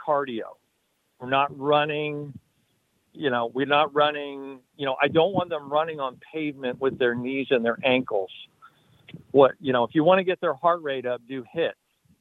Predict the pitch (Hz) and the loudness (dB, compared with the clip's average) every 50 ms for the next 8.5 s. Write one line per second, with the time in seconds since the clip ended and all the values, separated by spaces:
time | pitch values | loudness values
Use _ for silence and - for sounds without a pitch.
0 | _ _ _ _ _ _ _ _ - 120 - _ 147 139 131 131 143 156 170 175 | _ _ _ _ _ _ _ _ -14 -14 -10 _ -8 -6 -2 2 4 4 4 2
1 | 170 156 165 160 156 156 156 156 156 151 147 147 147 135 131 _ _ _ 147 139 | 0 -2 -2 -2 0 -2 -4 -4 -4 -4 -6 -8 -12 -18 -20 _ _ _ -10 -8
2 | 135 135 135 135 131 135 131 135 143 135 131 120 139 143 131 127 143 135 131 - | -6 -6 -6 -6 -8 -8 -6 -6 -6 -6 -4 -4 -4 -4 -2 -4 -6 -6 -6 -8
3 | - 127 113 117 127 139 147 - - - 139 127 127 123 123 - 127 123 117 - | -14 -10 -2 2 2 2 2 2 -2 -6 -6 -4 -6 -6 -4 0 0 0 0 -2
4 | - 143 127 - - - - - 147 127 98 - _ _ _ - - - _ _ | -4 -6 -6 -6 -8 -10 -2 0 2 2 2 -2 _ _ _ -20 -20 -20 _ _
5 | _ _ - _ - 131 123 131 120 147 151 156 165 160 160 156 147 - 143 135 | _ _ -20 _ -2 0 0 0 4 4 4 4 6 2 0 -4 -4 -6 -8 -10
6 | 120 - 143 139 143 151 143 143 131 131 123 117 117 117 107 107 120 139 147 143 | -4 2 4 6 6 6 4 0 -4 -4 -6 -6 -6 -8 -8 -4 -2 0 0 2
7 | 123 120 120 - _ _ 131 110 - _ _ - 139 117 101 101 - - 139 139 | 0 -2 -4 -6 _ _ -8 -8 -8 _ _ -12 -10 -10 -10 -10 -10 -6 -2 0
8 | 127 131 131 127 120 113 98 92 - - | 2 4 4 4 4 2 0 -2 -8 -12